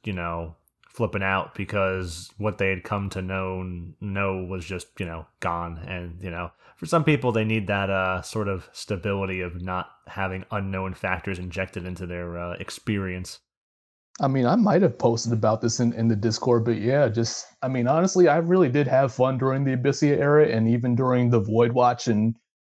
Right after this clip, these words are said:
Speaker 2: Void Watch era and even into the beginnings of Adeline. Like, those were some of the,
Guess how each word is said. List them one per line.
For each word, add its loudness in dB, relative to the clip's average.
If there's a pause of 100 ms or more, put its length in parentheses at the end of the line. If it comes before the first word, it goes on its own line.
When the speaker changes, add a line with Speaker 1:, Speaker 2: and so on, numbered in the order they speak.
(160)
Speaker 2:
Void 4
Watch 4
era 2
and 0
even 4
into 4
the 4
beginnings 4
of 4
Adeline. 4
Like, -4
those 4
were 6
some 4
of 6
the, 6